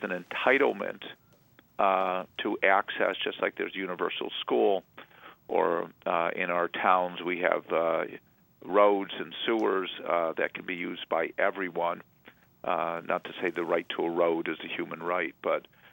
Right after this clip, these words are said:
um, w-, uh, we haven't decided that as a nation. But if we did, and there was universal health care, that would be equality.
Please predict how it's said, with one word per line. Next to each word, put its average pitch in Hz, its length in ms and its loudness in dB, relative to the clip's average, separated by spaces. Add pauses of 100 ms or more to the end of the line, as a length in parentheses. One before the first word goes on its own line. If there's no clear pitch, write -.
(180)
um, 82 420 -2 (320)
w-, - 440 -6
uh, 92 520 2
we 113 160 2
haven't 104 240 2
decided 90 460 2
that 85 180 2
as 85 100 -4
a 85 80 -2
nation. 87 500 -2 (120)
But 98 240 2
if - 280 -4
we 107 100 0
did, 147 460 8 (460)
and 104 100 0
there 101 80 2
was 101 160 0
universal 107 560 2
health 139 380 0
care, 92 320 2 (280)
that 147 180 6
would 151 100 0
be 123 180 2
equality. 104 760 0